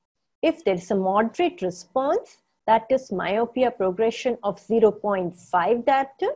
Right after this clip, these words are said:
to one diopter over second year, continue atropine zero point zero one percent for further one, two years, and then taper and stop atropine. If there is a poor response, that is, there's a myopic progression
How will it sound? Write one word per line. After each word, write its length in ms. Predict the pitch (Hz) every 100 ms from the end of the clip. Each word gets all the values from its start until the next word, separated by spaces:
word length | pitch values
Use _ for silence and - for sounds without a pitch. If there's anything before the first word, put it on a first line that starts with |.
| - _ _ -
to 80 |
one 320 | 226 180 196 233
diopter 480 | 262 254 - 311 240
over 280 | 233 233 240
second 460 | - 185 185 269 262
year, 200 | 277 339 - _ _ _ _ -
continue 460 | 202 196 370 392 381
atropine 640 | 220 - 285 285 311 320 247
zero 280 | 202 233 277
point 320 | 285 277 247
zero 200 | 240 240
one 300 | 170 170 208
percent 460 | - 294 294 440 587
for 100 | -
further 440 | 233 - 214 202 185
one, 280 | 170 190 240
two 140 | 339
years, 640 | 320 330 427 - _ - _
and 260 | 240 208 190
then 160 | 330 466 - _ _ _
taper 480 | 339 381 392 196 - -
and 140 | 226
stop 440 | - - 240 247 -
atropine. 640 | 202 - 196 - 165 160 - _ _ _ _
If 240 | 381 427 -
there 140 | 349
is 160 | 320 -
a 60 |
poor 340 | - - 427 539
response, 680 | 240 196 - 233 214 330 -
that 220 | 220 226
is, 160 | 277 277
there's 240 | 185 175
a 60 | 175
myopic 560 | 175 165 185 185 240
progression 640 | - 226 233 233 233 247 247